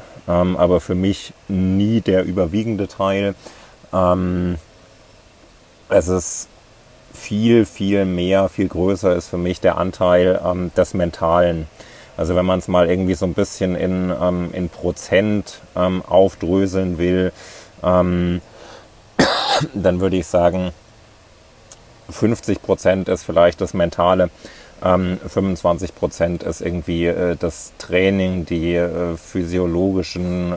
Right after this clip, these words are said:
ähm, Voraussetzungen, die Fitness, die Ausdauer, ähm, und fünfundzwanzig Prozent ist irgendwie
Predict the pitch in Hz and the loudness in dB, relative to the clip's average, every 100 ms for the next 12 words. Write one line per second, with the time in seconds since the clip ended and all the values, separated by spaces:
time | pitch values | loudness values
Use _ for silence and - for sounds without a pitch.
0 | 85 87 87 82 82 87 78 87 - 90 | -2 -2 -2 -6 -2 0 2 2 2 -4
1 | - 90 87 80 80 - 120 113 101 95 | -4 -6 -6 -6 -6 -4 -4 0 -2 -2
2 | - 90 85 90 110 - - 92 92 90 | -4 -4 0 2 0 -2 -2 2 4 2
3 | - - - - - 85 87 87 87 82 | -2 -14 -20 -20 -8 -2 0 0 -4 -2
4 | 92 90 82 82 78 82 - 82 - 85 | -2 -2 -2 -2 -2 -6 -8 -10 -4 -4
5 | 85 78 - 80 82 87 80 80 | -4 -8 -8 -8 -6 -4 -2 -2